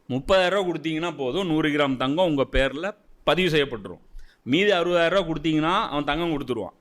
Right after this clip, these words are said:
ஃபிசிக்கலா கொடுத்துருவான். புரியுதா? ஆனா நீங்க வேணான்னு வித்தீங்கன்னா, திடீர்னு வந்து பாக்குறீங்க, மூவாயிரத்தி நானூறு ஆயிடுச்சு பிட்டிங், அன்னைக்கு ஒரு பத்து நாள் கழிச்சு பிட்டிங் இப்படி போயிட்டு இருக்கு, இப்போ நான் விக்கிறேன் அப்படின்னா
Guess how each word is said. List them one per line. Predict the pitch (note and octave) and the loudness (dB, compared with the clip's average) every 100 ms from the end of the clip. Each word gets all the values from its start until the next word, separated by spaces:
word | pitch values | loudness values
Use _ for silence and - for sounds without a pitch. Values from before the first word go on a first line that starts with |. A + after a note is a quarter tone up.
| - - - - | -20 -12 -12 -6
ஃபிசிக்கலா | D3 D3+ F3+ F#3 | -2 2 2 2
கொடுத்துருவான். | F3 D3+ C#3 D3+ G#2+ - - - - - - - - - - | 0 -6 -4 -2 -4 -8 -18 -20 -20 -18 -18 -16 -16 -12 0
புரியுதா? | D3+ C#3 A2+ C3 A2 E2 _ _ _ _ _ _ - | 2 4 2 0 0 -6 _ _ _ _ _ _ -8
ஆனா | - C#3+ D#3 C#3+ C3 D#3+ F3+ - | 0 2 4 4 2 2 0 -6
நீங்க | D3+ F3+ F3 | 0 2 4
வேணான்னு | C#3 D#3 F#3 G#3 A3+ G#3 C#3+ | 4 4 4 2 0 -2 0
வித்தீங்கன்னா, | F#3 F#3+ G#3+ F#3+ D3+ G#2 - | 0 0 -2 0 0 -4 -6
திடீர்னு | D3 F#3 A3+ G3+ | -2 0 0 0
வந்து | G#3+ | -2
பாக்குறீங்க, | G3+ F3 E3+ E3 | 0 0 0 -2
மூவாயிரத்தி | F3+ F#3 E3 | 0 2 2
நானூறு | D#3 D#3+ D#3 D#3 | 0 2 2 4
ஆயிடுச்சு | D#3 D3+ D3 B2+ - _ _ - _ - C#3+ | 2 2 -2 -6 -10 _ _ -16 _ -16 -2
பிட்டிங், | D#3 D#3+ D3+ | 0 2 0
அன்னைக்கு | C#3+ D#3+ D#3+ | 0 0 0
ஒரு | D#3+ | 2
பத்து | D3+ C#3 | 0 0
நாள் | D#3+ E3 | -2 0
கழிச்சு | D#3 D3+ | 0 0
பிட்டிங் | D3+ D#3 D#3 | -4 -2 -2
இப்படி | C#3 C3+ | -2 0
போயிட்டு | C#3 C#3 | 0 0
இருக்கு, | B2+ G#2 - _ - _ | -4 -8 -12 _ -20 _
இப்போ | F3+ E3+ G3 | -4 0 2
நான் | F#3 | 2
விக்கிறேன் | D#3+ C#3 F3+ F3 | 0 0 2 2
அப்படின்னா | C#3 C3 A#2 G#2 | 0 -2 -2 0